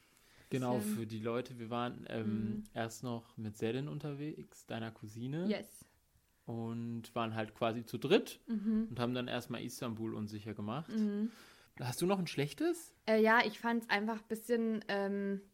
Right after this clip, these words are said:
Speaker 2: ich wusste ja, ich war ja schon öfter in Istanbul, ich wusste auch, was da auf uns zukommt und hatte ein bisschen meine Bedenken, weil Robin das nicht so kennt bisher. Istanbul ist halt eine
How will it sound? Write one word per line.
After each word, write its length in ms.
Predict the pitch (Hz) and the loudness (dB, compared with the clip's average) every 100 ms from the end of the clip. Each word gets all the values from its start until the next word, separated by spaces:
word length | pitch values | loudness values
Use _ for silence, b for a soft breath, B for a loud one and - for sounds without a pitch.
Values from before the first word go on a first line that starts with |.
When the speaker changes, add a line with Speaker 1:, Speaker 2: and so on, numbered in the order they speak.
| - b b b b b - | -20 b b b b b -8
Speaker 2:
ich 160 | 214 | -4
wusste 300 | 214 233 269 | -2 -2 2
ja, 80 | 240 | 2
ich 100 | 202 | 2
war 80 | 202 | -2
ja 60 | 202 | -2
schon 180 | 208 | -2
öfter 280 | 208 220 240 | -2 0 0
in 80 | 208 | -2
Istanbul, 580 | 220 - 240 233 226 240 | -4 0 2 4 6 6
ich 240 | 220 - - | 4 -2 -12
wusste 300 | 185 214 208 | -8 -2 0
auch, 240 | 208 - _ _ _ | 0 -6 _ _ _
was 160 | 202 202 | -6 -2
da 140 | 196 | 0
auf 100 | 190 | 2
uns 220 | 208 190 - | 0 -6 -4
zukommt 720 | 262 254 269 254 262 269 - | 0 0 4 6 6 2 0
und 140 | 214 | 0
hatte 160 | 220 220 | 2 0
ein 40 | |
bisschen 200 | 220 220 | 0 0
meine 180 | 220 214 | 0 0
Bedenken, 460 | 202 196 226 - 226 | 0 2 2 2 -4
weil 240 | 208 208 208 b b b - | 0 0 0 b b b 0
Robin 240 | 220 226 | 4 6
das 200 | 220 - | 4 2
nicht 280 | 220 247 262 | 2 2 2
so 80 | 302 | -4
kennt 540 | - 311 302 339 381 b b b b - | -2 2 4 4 -2 b b b b -4
bisher. 680 | 277 269 302 285 285 285 | -4 -2 2 6 6 6
Istanbul 420 | 233 220 254 247 240 | 2 2 2 4 2
ist 120 | 220 | 0
halt 180 | 226 | -2
eine 100 | 220 | 0